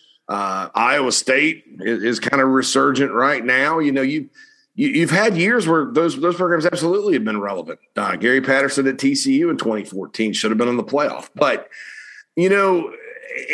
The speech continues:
and that's kind of the deal that w-, when you sacrifice sort of at the altar of T V and you're going for that four million and that's all you're focused on, uh, then you sort of do take away, you know, from, from some of those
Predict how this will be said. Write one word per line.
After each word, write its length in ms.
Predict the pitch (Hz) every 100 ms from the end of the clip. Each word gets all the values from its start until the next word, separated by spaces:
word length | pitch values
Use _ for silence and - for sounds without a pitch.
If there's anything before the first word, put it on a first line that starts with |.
| 147
and 180 | 165 170
that's 300 | 185 226 220
kind 200 | 202 185
of 100 | 156
the 60 | 139
deal 320 | 117 151 143
that 160 | 127 107
w-, 200 | 123 131
when 140 | 131
you 80 | 110
sacrifice 840 | 107 151 151 - 135 - 131 120
sort 220 | - 131 127
of 80 |
at 160 | 113 110
the 140 | 110
altar 520 | 95 113 131 117 113 107
of 140 | -
T 300 | - 131 117
V 640 | 110 147 160 95 90 117 _ _ - -
and 160 | - 135
you're 100 | 135
going 380 | 117 151 175 139
for 120 | 143
that 240 | 135 123 -
four 260 | 123 120
million 360 | 117 113 117 120
and 80 | 113
that's 160 | 107
all 240 | - 127 113
you're 120 | 110
focused 520 | - 135 170 143 -
on, 340 | 113 107 104 - - - _ -
uh, 360 | 113 113 107 - - - - - - - 202
then 320 | 226 135 247
you 80 | 285
sort 320 | - 269 208
of 80 | 151
do 200 | 196 226
take 280 | 214 143 127
away, 360 | 120 113 87 - _ _
you 100 | 131
know, 200 | 120 117
from, 220 | - 120
from 220 | - 139 127
some 280 | - 156
of 80 | 143
those 200 | 135 120